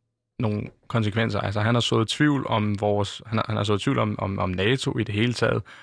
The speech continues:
og, øh, en, der virkelig har, øh, kæmpet imod ham i medierne offentligt og så vel, det er jo vores, øh, tidligere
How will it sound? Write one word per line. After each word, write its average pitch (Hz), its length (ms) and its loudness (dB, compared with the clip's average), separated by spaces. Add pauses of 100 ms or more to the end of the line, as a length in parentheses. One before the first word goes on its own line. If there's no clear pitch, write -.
(160)
og, 104 300 2
øh, 98 240 0
en, 127 160 0
der 107 80 2
virkelig 131 380 0
har, 107 360 0
øh, 107 160 0
kæmpet 104 360 0
imod 117 240 4
ham 110 280 0
i 107 80 0
medierne 120 400 2
offentligt 113 420 0
og 101 100 0
så 104 100 -2
vel, 107 200 0
det 117 140 2
er 110 40 2
jo 110 120 2
vores, 101 400 -4
øh, 98 180 -4
tidligere 104 360 -4